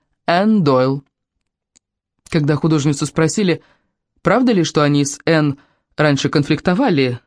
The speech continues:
из-за предыдущей биографии, Пипетта отказалась давать комментарии. «Мама говорит, что на самом деле Пипетта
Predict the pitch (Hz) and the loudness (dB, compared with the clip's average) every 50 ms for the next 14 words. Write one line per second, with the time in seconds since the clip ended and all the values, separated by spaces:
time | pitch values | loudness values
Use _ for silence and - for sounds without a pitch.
0 | _ _ - 147 139 117 135 139 127 - - 143 156 156 160 147 143 135 - 139 | _ _ -4 -4 -2 0 -2 -2 -2 -2 -2 0 0 2 2 0 0 -2 -2 -2
1 | 131 160 165 180 262 320 320 269 - 208 170 156 147 - - - _ _ _ _ | 0 0 0 0 0 0 -2 -2 -2 0 0 -2 -2 -6 -16 -20 _ _ _ _
2 | - - - - 285 277 339 349 - 339 311 - - 202 160 117 135 127 127 120 | -12 -4 0 0 0 2 2 0 0 0 -2 0 0 0 0 2 0 0 0 0
3 | 123 139 135 139 135 - - 156 156 151 143 - 165 156 160 165 165 - _ _ | 0 0 0 0 -2 -2 -2 0 0 0 0 -2 -4 -4 -4 -6 -10 -12 _ _
4 | _ _ _ _ _ _ _ _ _ _ _ _ _ _ _ _ _ _ _ _ | _ _ _ _ _ _ _ _ _ _ _ _ _ _ _ _ _ _ _ _
5 | _ _ _ _ _ _ _ _ - 156 180 185 170 143 147 139 143 147 151 139 | _ _ _ _ _ _ _ _ 0 0 2 2 2 0 0 0 0 0 -2 -4
6 | - - - - - - _ _ _ _ _ _ _ _ - - - - 170 165 | -6 -10 -20 -20 -20 -20 _ _ _ _ _ _ _ _ -18 -6 -2 0 0 0
7 | 151 - 175 160 147 147 143 190 208 185 156 160 139 - 170 160 170 160 | 2 0 0 0 0 0 0 0 0 0 0 -2 0 0 0 0 0 -2